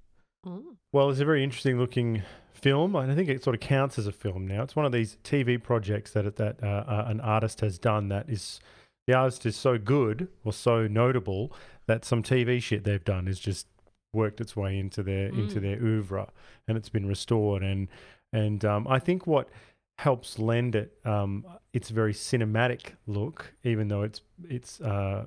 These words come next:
Speaker 2: very much a T V show, is the work of the direc-, director of cinematography, Michael, uh, Ballhaus,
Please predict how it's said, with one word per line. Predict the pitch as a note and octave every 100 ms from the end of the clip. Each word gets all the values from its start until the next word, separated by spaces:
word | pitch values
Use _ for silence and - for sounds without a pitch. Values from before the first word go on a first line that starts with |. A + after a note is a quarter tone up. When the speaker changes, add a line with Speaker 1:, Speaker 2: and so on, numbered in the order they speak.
| C3
Speaker 2:
very | G#2 G2+
much | G2 G2+ A#2+ - - - - _ _
a | A2
T | - A#2+
V | G#2 A2
show, | A#2 - F#2+ A2 D#3 - - _ _
is | A#2+ A#2 G#2+ - - -
the | G#2+ G#2+
work | G2 A2 A2 - -
of | A2 G2+ F#2
the | G2+ F#2+ -
direc-, | G#2 G#2+ A#2+
director | G#2+ C3 A#2
of |
cinematography, | - G2+ F#2 F#2+ F2+ F#2+
Michael, | F#2+ G2 - G2+ F#2+ -
uh, | G2 F2+ F2+ A2 G#2+
Ballhaus, | G2 G#2+ G#2 G2+ C3+ - -